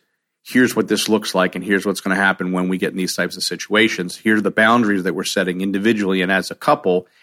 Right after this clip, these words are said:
and we're both gonna sign this piece of paper, and then we're gonna go out and do it, and then we're gonna mess it up big time for a while. One day it's gonna look great. Next day it's gonna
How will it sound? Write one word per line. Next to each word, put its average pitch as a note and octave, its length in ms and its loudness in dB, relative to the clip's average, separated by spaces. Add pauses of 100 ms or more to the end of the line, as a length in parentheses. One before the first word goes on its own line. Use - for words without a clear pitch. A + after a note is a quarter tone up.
and C3 160 4
we're C3 80 6
both A#2 260 4
gonna A2 160 2
sign G#2 260 2
this G2 120 -4
piece - 220 -8
of F2+ 80 -10
paper, A2 500 2 (200)
and B2 120 6
then C#3+ 80 6
we're C#3+ 80 6
gonna B2+ 160 4
go A#2 120 4
out A2+ 120 4
and A2 160 -6
do F3 220 8
it, - 180 0
and A#2 80 0
then A#2+ 80 2
we're A2 60 0
gonna G#2 160 2
mess G2+ 440 2
it G#2 60 0
up F2+ 180 -2 (680)
big A#2 180 2
time - 340 -6 (540)
for F2 120 -6
a E2+ 40 -2
while. D#2+ 340 -8 (1600)
One G#2 180 2
day G2+ 160 6
it's G2 120 0
gonna F#2 200 0
look F#2 240 -4
great. B2+ 420 4
Next G2+ 260 -6
day G2+ 160 4
it's F#2+ 140 -2
gonna F2+ 280 -6